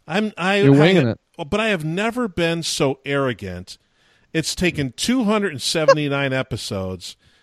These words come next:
Speaker 1: before I actually take a whole episode to share what's on my mind.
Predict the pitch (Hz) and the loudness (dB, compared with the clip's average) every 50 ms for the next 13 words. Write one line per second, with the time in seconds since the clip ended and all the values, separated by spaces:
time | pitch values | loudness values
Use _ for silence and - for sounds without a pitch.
0 | _ _ - 143 131 - 170 165 165 180 185 185 180 175 170 - - 165 147 131 | _ _ -8 -8 -4 0 2 2 4 4 2 2 0 -2 -4 -4 -4 -4 -4 -4
1 | - - 165 165 156 - 147 123 113 107 - - 196 202 202 190 170 156 - 156 | -6 -4 -2 -2 -2 -2 -4 -4 -4 -4 -4 -2 0 0 2 2 0 -2 -2 -6
2 | 131 - - 151 139 139 135 113 120 110 - - - 156 147 143 135 120 123 135 | -8 -4 -2 0 0 0 -2 -4 -6 -8 -8 -4 -4 -2 -2 -2 -2 -2 0 -2
3 | 139 120 - - 147 135 123 120 117 117 113 110 107 107 107 101 98 90 80 76 | -2 -2 -4 -8 -6 -6 -6 -6 -6 -6 -6 -6 -6 -8 -8 -8 -8 -10 -12 -14
4 | 76 78 - | -18 -20 -20